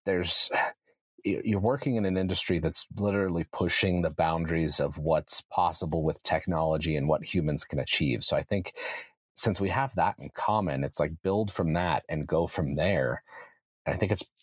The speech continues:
you know, it'd be better for everybody if we just, you know, realize that, hey, we've got this in common. We might work a little bit differently, or we might have a little bit different views on certain things, but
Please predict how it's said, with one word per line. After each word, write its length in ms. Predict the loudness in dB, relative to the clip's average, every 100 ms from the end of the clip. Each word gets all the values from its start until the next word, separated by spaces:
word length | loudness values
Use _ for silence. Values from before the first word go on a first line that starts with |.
| _
you 140 | -4 -2
know, 80 | -2
it'd 120 | -2
be 100 | -2
better 260 | 0 0
for 140 | 0 -2
everybody 380 | 0 0 0 0
if 120 | -2
we 80 | -2
just, 200 | 0 0
you 100 | 0
know, 60 |
realize 480 | 0 0 2 2 0
that, 140 | -2
hey, 140 | 0 0
we've 160 | 0
got 180 | 0 0
this 160 | 0 -2
in 80 | 0
common. 480 | 0 2 0 -2
We 100 | 0
might 260 | 2 0 0
work 260 | -2 -2 0
a 40 |
little 160 | 0 0
bit 140 | 0
differently, 480 | -2 0 -2 0 0
or 100 | 2
we 140 | 0
might 180 | 0 0
have 140 | 0
a 60 | 0
little 160 | 0 0
bit 180 | -2
different 340 | -2 -2 -2 -2
views 300 | 2 2 0
on 140 | 0
certain 260 | 0 0 0
things, 320 | 0 0 0
but 160 | -2